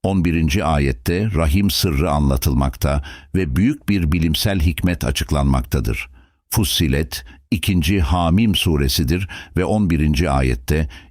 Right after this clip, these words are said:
iki defa Mim geçmektedir. On ikinci ayetle Rahman sırrı,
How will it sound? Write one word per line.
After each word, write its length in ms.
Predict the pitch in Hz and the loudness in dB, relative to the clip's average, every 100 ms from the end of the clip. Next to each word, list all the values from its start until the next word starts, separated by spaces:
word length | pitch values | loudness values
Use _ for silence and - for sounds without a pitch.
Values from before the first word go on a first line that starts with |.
| - | -6
iki 260 | 85 - 104 | -6 -2 -2
defa 420 | 78 - 80 76 | -2 0 0 2
Mim 300 | 73 90 73 | 4 2 2
geçmektedir. 880 | 65 64 - 69 62 78 58 53 - - _ - | 0 -2 -2 -2 -2 -2 -2 -4 -8 -20 _ -2
On 140 | 95 | 0
ikinci 440 | 95 - 92 85 92 | 0 0 0 0 0
ayetle 640 | 76 67 - 73 76 73 - - 76 | 0 0 -2 -2 -2 -2 -6 -8 -2
Rahman 460 | 80 64 80 80 | 0 2 2 2
sırrı, 600 | 71 - 69 58 58 60 | 0 0 0 0 0 -2